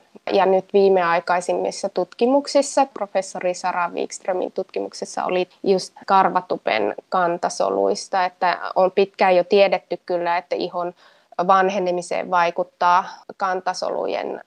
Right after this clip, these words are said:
kyky uusiutua. Se sidekudos siellä alla ja ympärillä, niin se vaikuttaisi niiden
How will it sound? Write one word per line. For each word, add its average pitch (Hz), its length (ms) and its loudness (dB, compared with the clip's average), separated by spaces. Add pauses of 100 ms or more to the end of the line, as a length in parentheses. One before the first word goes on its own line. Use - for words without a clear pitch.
(120)
kyky 190 260 -6
uusiutua. 185 840 -4
Se 175 420 0
sidekudos 190 880 0
siellä 175 260 -2
alla 175 440 0
ja - 200 0
ympärillä, 180 720 -4
niin 71 140 -10
se - 180 -8
vaikuttaisi 190 840 -6
niiden 196 360 2